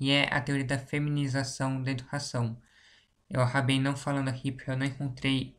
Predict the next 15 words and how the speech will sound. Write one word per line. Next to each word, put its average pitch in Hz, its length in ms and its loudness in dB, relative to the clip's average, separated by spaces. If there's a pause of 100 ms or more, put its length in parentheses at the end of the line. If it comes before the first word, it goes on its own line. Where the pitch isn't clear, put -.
é, 123 340 2
um 123 160 2
dado 120 240 4
oficial 123 580 0
certinho, 123 440 -2
bonitinho, 117 440 0
pra 123 140 -6
poder 120 220 -4
passar - 260 -6
pra 120 140 -6
vocês. 127 600 -2 (1040)
Mas 135 440 4
homens 139 260 0
também 131 400 -2
são, 127 420 -4